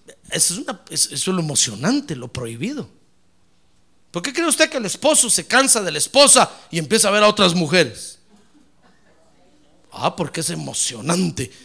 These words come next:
atreverse a agarrar lo prohibido, hermano. Y aunque sea algo flaco y duro como esto, pero es emocionante. Porque así son las pasiones carnales, así son.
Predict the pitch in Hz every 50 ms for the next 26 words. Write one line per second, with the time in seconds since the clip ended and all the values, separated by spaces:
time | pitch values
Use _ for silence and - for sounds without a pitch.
0 | - - _ _ - 135 - - 131 123 143 170 156 - - 131 110 117 123 147
1 | 170 165 147 - - 123 107 107 120 175 277 294 285 247 - 147 127 127 113 110
2 | 107 87 - - _ _ _ _ _ _ _ _ _ _ _ _ _ _ _ _
3 | _ _ _ _ _ _ _ - 117 139 131 135 - 120 110 - 165 175 202 214
4 | 175 175 - - - 202 220 - - 175 135 147 170 214 208 - - 143 143 170
5 | 233 262 - - 254 247 233 - - - - - - - - - - - - -
6 | - - - - - - - - - - - - - - - - - - - -
7 | - - - - - - - - - - - - - - - - - - - -
8 | - - - - - - - - - - - - - - - - - - - -
9 | - 156 156 170 156 - 147 139 131 120 117 - 127 120 123 185 254 277 - -
10 | - - - - - - - - - - - - - - - - _ - - -
11 | - - - - - - - - - - - - - - - - - - 190 185
12 | 185 208 196 254 240 - 294 294 269 - - - - 180 - 262 269 233 - -
13 | - 180 175 233 339 440 381 269 175 143 139 151 135 139 202 254